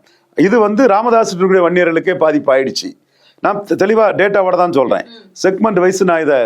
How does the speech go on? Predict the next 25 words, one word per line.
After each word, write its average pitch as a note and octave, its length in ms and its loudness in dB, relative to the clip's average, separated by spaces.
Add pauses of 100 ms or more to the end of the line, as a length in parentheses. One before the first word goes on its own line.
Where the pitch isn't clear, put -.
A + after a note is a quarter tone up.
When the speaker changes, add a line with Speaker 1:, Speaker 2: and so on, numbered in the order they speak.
(120)
Speaker 1:
சொல்றேன். A#2 340 -2
சீமானுக்கும் F3 460 0
வாரேன் C3+ 180 0
இடத்தால. F2+ 280 -2 (160)
Speaker 2:
கண்டிப்பா - 300 -20
சார். - 220 -20 (300)
Speaker 1:
சேலம், G3+ 420 0 (360)
அஹ், C3+ 220 2
மக்களவையில C3+ 560 0 (840)
மூ-, G#3+ 300 0 (120)
மூணு A3 280 0
சதவீத F#3 420 0
வாக்கு, C#3+ 440 0
நாலு F#3+ 300 0
சதவீத E3+ 300 0
வாக்குன்னு D3 480 0 (400)
ரெண்டாயிரத்தி E3 460 0
பதினாறுல D#3 520 0
மாற்றம், D#3+ 420 -2
முன்னேற்றம், C#3+ 480 -2 (300)
அன்புமணினி, D3+ 600 -2
ஒபாமா, C#3+ 440 0 (300)
பராக் D#3 340 0
ஒபாமா, D3+ 400 0
ஸ்டாலின்ல C#3 460 -2